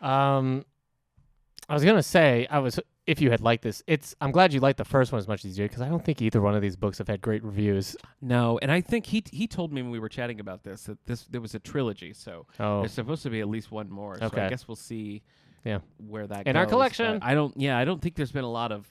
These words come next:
Speaker 2: play on these.
Speaker 1: Yeah.
Speaker 2: Uh, I don't think that's
Speaker 1: Yeah,
Speaker 2: working
Speaker 1: all
Speaker 2: so
Speaker 1: the other, like, D C kid things that have come out have seemed to have more everything
Speaker 2: Not
Speaker 1: behind
Speaker 2: Swamp
Speaker 1: them.
Speaker 2: Kid.
Speaker 1: No, not Swamp Kid.
Speaker 2: <laughs>
Speaker 1: But that doesn't make any sense, 'cause he's not even sw-,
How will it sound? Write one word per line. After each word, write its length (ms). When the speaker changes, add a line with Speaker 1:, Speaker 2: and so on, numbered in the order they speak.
Speaker 2:
play 240
on 220
these. 360
Speaker 1:
Yeah. 140
Speaker 2:
Uh, 60
I 100
don't 140
think 140
that's 140
Speaker 1:
Yeah, 60
Speaker 2:
working 120
Speaker 1:
all 140
Speaker 2:
so 40
Speaker 1:
the 140
other, 560
like, 280
D 180
C 480
kid 280
things 300
that 60
have 140
come 180
out 180
have 160
seemed 400
to 120
have 260
more 340
everything 400
Speaker 2:
Not 60
Speaker 1:
behind 240
Speaker 2:
Swamp 240
Speaker 1:
them. 260
Speaker 2:
Kid. 100
Speaker 1:
No, 180
not 200
Swamp 320
Kid. 240
Speaker 2:
<laughs> 20
Speaker 1:
But 80
that 140
doesn't 160
make 160
any 100
sense, 160
'cause 100
he's 120
not 160
even 160
sw-, 180